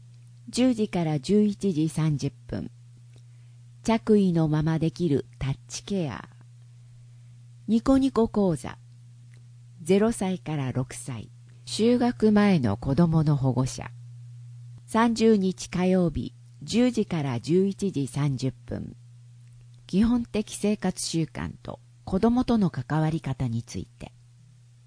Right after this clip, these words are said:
すべて予約が必要です。問い合わせ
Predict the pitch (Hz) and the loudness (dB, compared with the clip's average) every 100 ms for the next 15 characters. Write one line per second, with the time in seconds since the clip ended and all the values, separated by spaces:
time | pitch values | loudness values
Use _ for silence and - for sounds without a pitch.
0 | - - - - - 220 233 - 139 - | -20 -20 -20 -12 -2 0 0 -2 -6 -6
1 | - 139 139 - 127 139 - - 135 127 | -2 0 0 -4 -4 -4 -6 -6 -4 -2
2 | 120 143 - - - - - - - - | -4 -6 -10 -20 -20 -20 -20 -20 -20 -20
3 | - - - 185 185 170 165 185 147 156 | -20 -14 -2 0 2 0 -2 -4 -4 -6